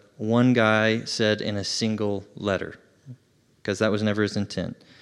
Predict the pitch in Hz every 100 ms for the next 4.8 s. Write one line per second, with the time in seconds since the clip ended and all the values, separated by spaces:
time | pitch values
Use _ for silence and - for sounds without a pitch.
0 | - - - _ _ _ _ _ _ -
1 | 104 110 107 - 117 120 127 113 120 113
2 | 113 110 104 101 - 110 104 104 104 -
3 | 107 101 101 104 135 165 160 - 104 104
4 | 107 110 _ - 98 95 92